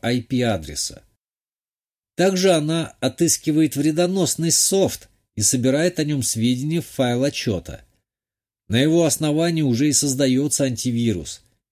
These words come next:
если не сработает универсальный. Правда, последний еще предстоит написать.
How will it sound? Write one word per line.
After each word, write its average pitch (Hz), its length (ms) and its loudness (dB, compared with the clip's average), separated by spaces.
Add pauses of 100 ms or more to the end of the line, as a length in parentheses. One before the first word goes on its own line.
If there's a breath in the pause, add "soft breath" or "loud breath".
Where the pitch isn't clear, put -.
если 131 320 4
не 113 160 0
сработает 123 640 -2
универсальный. 110 960 -4 (540)
Правда, 151 680 0
последний 120 520 0
еще 127 220 -2
предстоит 131 600 -2
написать. - 580 -6